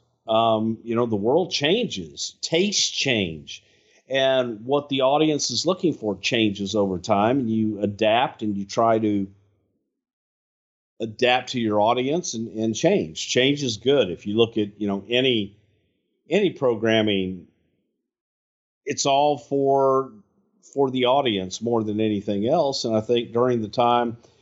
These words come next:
when you go back and you look at the change from the W W F, the new generation, to the Attitude Era,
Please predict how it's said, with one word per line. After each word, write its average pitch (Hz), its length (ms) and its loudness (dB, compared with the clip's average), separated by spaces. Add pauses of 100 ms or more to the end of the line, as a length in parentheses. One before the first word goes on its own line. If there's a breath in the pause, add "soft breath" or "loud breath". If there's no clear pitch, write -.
(160 soft breath)
when 110 160 2
you 110 100 4
go 110 160 0
back 113 420 2
and 98 140 -4
you 98 80 -4
look 104 260 -4
at 101 420 2 (200)
the 104 120 -8
change 113 640 0
from 101 520 0
the 95 340 -2 (600)
W 101 240 0
W 110 300 2
F, - 200 -2
the 165 100 2
new 254 360 0
generation, 110 1080 0
to 120 240 -2
the 110 220 2
Attitude 123 520 0
Era, 120 420 2